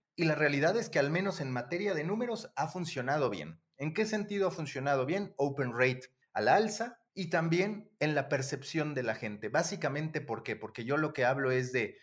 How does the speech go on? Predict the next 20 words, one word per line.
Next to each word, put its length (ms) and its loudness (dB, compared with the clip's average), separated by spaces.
estoy 460 -2
creando 400 0
distintas 760 -4
invitaciones 960 -2
o 120 -2
momentos 560 -2
para 220 -2
que 120 -6
la 100 -2
gente 280 -4
diga, 220 0
"¿Sabes 360 0
qué? 340 -4
La 220 -2
tarea 320 6
está 300 0
hecha. 280 -4
Nada 220 0
más 200 -4
tienes 400 -4